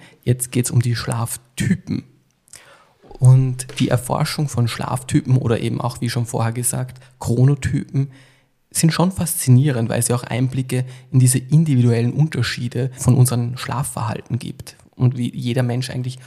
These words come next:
unterschiedlich ist, was das betrifft. Angeblich sind diese Unterschiede auch tief in der Biologie verwurzelt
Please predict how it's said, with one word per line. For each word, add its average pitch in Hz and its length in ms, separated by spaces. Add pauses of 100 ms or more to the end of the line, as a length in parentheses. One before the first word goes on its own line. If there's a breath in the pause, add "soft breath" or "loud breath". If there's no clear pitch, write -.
(160 loud breath)
unterschiedlich 117 600
ist, 117 180
was 120 80
das - 160
betrifft. - 540 (480 soft breath)
Angeblich 127 540
sind 135 200
diese 123 380
Unterschiede 131 540
auch 120 120
tief - 280
in 127 120
der 120 80
Biologie 123 540
verwurzelt 127 760